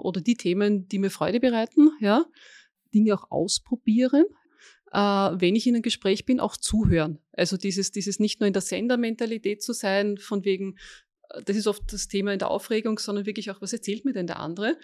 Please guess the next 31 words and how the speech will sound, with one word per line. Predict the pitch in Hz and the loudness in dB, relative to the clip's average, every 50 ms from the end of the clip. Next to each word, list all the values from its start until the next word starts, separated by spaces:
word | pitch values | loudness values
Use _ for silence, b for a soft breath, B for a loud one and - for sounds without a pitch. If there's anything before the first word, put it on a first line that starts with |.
| B B B B | B B B B
Fühle | B - - 220 226 | B 0 0 0 0
ich | 240 - | 0 -2
mich | 220 190 - | -4 -6 -4
da | - 190 175 | -6 -6 -4
wohl? | 175 175 196 233 262 269 254 | -4 -2 2 2 2 2 0
Passt | 262 - 175 190 - - | -2 -4 -4 -4 -4 -6
das | 254 240 - | -8 -8 -8
überhaupt | 226 226 226 220 220 - - | -8 -8 -8 -10 -10 -10 -10
für | - 233 | -6 -4
mich? | 226 226 233 247 247 - | -2 -2 -2 -4 -4 -6
Ja. | - 196 202 220 233 b b b b b b b b - | -4 -4 -4 -4 -6 b b b b b b b b -2
Aber | - 190 202 | 0 0 0
sich | 190 226 196 - | 0 -2 0 0
wirklich | 226 220 - 220 226 | -2 -2 -2 -2 -2
auch | 202 - - - | -2 -2 -4 -10
auf | - - - - | -8 -8 -8 -6
einlassen | - - 151 170 185 185 180 180 - - 202 190 | -4 -2 0 0 2 2 2 2 0 -2 -4 -4
können, | - - 180 175 185 180 - | -2 -2 -2 0 0 -2 -2
auf, | - 175 170 - - | -2 -4 -4 -4 -8
auf | - - 175 - - - - - | -6 -6 -6 -6 -8 -16 -12 -8
Situationen | - - 190 - - 185 - - - 165 160 175 190 196 196 | -4 -4 -4 -2 -2 -2 -2 0 0 2 2 2 2 2 0
und | - 190 180 | 0 -2 -2
einfach | 170 170 185 196 - | -2 -4 -4 -4 -4
ausprobieren. | - - 208 - - - 196 - - 165 160 156 165 175 170 | -2 -2 -2 -2 -2 -4 -2 0 2 2 2 2 2 0 -2
Weil | 175 165 | -4 -4
ich | 165 - | -2 -2
denk | 180 185 | -2 0
mal, | 196 190 | 0 0
grad | 180 - 185 185 - | 0 0 0 0 0
junge | 190 196 208 208 | 0 2 2 4
Leute, | 196 170 165 165 - - 196 196 | 6 4 4 4 4 2 2 2